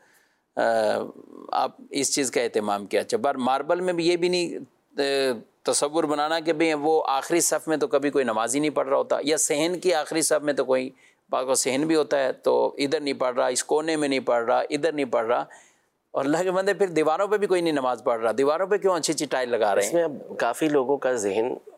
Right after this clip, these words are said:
Speaker 2: بنتا ہے، یعنی جو سمجھدار قسم کے لوگ ہوتے ہیں، آ، جیسے ہماری اپنی مسجد کی تعمیر کا سلسلہ ہے تو اس میں کئی لوگ ایسے ملتے ہیں جو یہ کہتے ہیں کہ جی، آپ بھلے، ہمیں پتہ ہے کہ بعض لوگ آپ کو دیتے اس طرح کے ہیں کہ، آ، مسجد کا نچلے،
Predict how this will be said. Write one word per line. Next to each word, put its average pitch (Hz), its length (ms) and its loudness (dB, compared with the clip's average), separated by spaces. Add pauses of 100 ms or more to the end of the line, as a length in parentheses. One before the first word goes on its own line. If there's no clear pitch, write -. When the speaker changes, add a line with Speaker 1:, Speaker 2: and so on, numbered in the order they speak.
(120)
Speaker 2:
بنتا 98 360 -2
ہے، 104 80 0 (100)
یعنی 107 400 0
جو 95 180 -2
سمجھدار 107 520 0
قسم 127 240 0
کے 123 100 -2
لوگ 120 200 2
ہوتے 92 280 0
ہیں، 82 140 0 (720)
آ، 82 140 0
جیسے 90 280 -2
ہماری 113 240 0
اپنی 139 180 0
مسجد 131 280 -2
کی 127 60 0
تعمیر 117 340 0
کا 117 100 0
سلسلہ 113 320 -2 (440)
ہے 95 100 0
تو 107 160 0
اس - 180 0
میں 110 220 2 (120)
کئی 135 200 0
لوگ 123 200 2
ایسے 107 260 2
ملتے 107 320 0
ہیں 104 160 0
جو 104 120 -2
یہ 117 160 -2
کہتے 113 320 -2
ہیں 117 100 0
کہ 104 120 -6
جی، 110 180 -2 (840)
آپ 107 180 -4
بھلے، 117 360 0 (220)
ہمیں 123 160 0
پتہ 131 240 -4
ہے 135 120 -2
کہ 127 100 -4
بعض 113 260 -2
لوگ 117 180 2
آپ 110 140 -2
کو - 80 0
دیتے 107 340 0
اس - 220 -2
طرح 117 200 0
کے 110 160 -6
ہیں 113 140 2
کہ، 107 260 0 (460)
آ، 98 180 0
مسجد 104 400 -2
کا 113 240 0
نچلے، 107 420 0